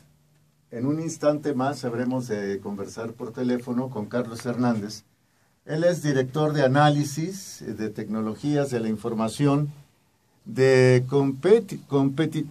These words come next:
ay, me trabé, Competitive Intelligence Unit, o sea, la unidad de inteligencia de la competitividad.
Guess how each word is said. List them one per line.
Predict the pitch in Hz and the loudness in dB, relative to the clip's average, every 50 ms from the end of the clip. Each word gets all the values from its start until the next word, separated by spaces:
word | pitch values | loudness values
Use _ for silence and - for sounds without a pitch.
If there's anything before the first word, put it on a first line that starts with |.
| - _ _ | -12 _ _
ay, | 123 135 156 - - - - - | -6 -6 -6 -6 -8 -12 -14 -10
me | - 117 117 | -6 -6 -4
trabé, | 113 - 131 131 143 147 147 | -2 0 2 4 4 4 4
Competitive | 139 131 127 131 160 151 160 165 160 - - 165 160 165 - _ _ _ _ - | 2 -2 0 0 -2 -2 -2 -4 -4 -2 -2 -2 -2 -2 -6 _ _ _ _ -6
Intelligence | 139 131 123 127 - 156 160 151 143 - 156 151 147 143 - - - - - - - - - - - - | -4 -2 -2 -2 0 -2 0 -2 -2 -2 -2 -4 -4 -4 -8 -12 -18 -20 -20 -20 -20 -20 -20 -20 -16 -12
Unit, | - 131 139 165 165 143 127 143 151 - - - - | -6 0 4 4 4 4 4 2 0 -4 -8 -14 -16
o | 98 | -16
sea, | 95 - - 113 110 | -12 -8 -6 -4 -2
la | 107 110 107 | -2 -2 0
unidad | 101 101 104 104 101 113 120 123 123 123 - - _ _ _ _ _ _ _ _ _ _ | 0 -2 -2 -2 0 0 0 0 -2 -4 -8 -18 _ _ _ _ _ _ _ _ _ _
de | - - 90 98 101 98 98 98 98 98 98 | -20 -16 -10 -8 -6 -4 -2 -2 -2 -2 -2
inteligencia | 98 95 95 - 104 101 101 98 - 123 123 120 - - 110 107 | -4 -4 -6 -6 -8 -8 -8 -6 -4 -4 -4 -4 -4 -4 -4 -4
de | 104 101 101 | -4 -2 -4
la | 98 98 | -4 -4
competitividad. | - 123 123 120 120 117 117 - 113 107 - 123 120 110 101 95 101 101 98 98 | -4 -4 -4 -4 -4 -6 -6 -4 -6 -8 -6 -4 -4 -4 -4 -2 -2 -4 -4 -6